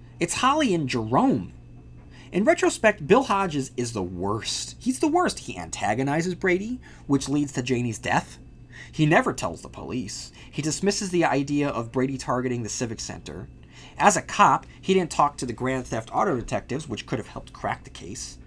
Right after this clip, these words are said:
And the finale, he's not even a part of it. This is one of King's most anticlimactic endings. And that's it. That's the book. Blue Mercedes. It just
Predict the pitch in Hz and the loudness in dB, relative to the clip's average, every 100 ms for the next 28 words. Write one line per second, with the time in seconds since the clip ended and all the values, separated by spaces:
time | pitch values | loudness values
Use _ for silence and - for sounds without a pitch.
0 | - - 127 165 185 - 196 262 143 143 | -20 -6 0 2 2 0 2 2 2 -2
1 | 190 - - 208 196 247 285 202 196 196 | -4 -10 -10 -4 -2 0 0 0 -2 -4
2 | - 294 330 - - - - - - - | -4 -2 -2 -4 -12 -18 -20 -20 -20 -20
3 | - - - - - 170 165 123 - - | -20 -20 -20 -16 0 4 4 2 -6 -8
4 | - - - 131 135 143 123 - 143 120 | -12 -20 -8 -4 0 0 -2 -4 -4 -2
5 | 120 117 - 123 123 110 - 107 98 - | -4 -6 -4 -4 -2 -4 -4 -6 -6 -8
6 | 92 - 80 - - - - - - - | -12 -10 -12 -12 -16 -14 -14 -16 -20 -20
7 | - - - 175 165 254 - - - 120 | -20 -10 0 2 4 2 2 -8 -6 -2
8 | 123 - 131 131 - - - - - - | 0 0 0 0 -2 -18 -20 -20 -20 -20
9 | - - - - - - - - - - | -20 -20 -20 -20 -20 -20 -20 -20 -20 -20
10 | - - - - 165 185 170 165 127 95 | -20 -20 -6 6 6 6 4 2 0 -4
11 | - - - - - - - 104 120 | -12 -16 -20 -20 -20 -20 -14 -10 -10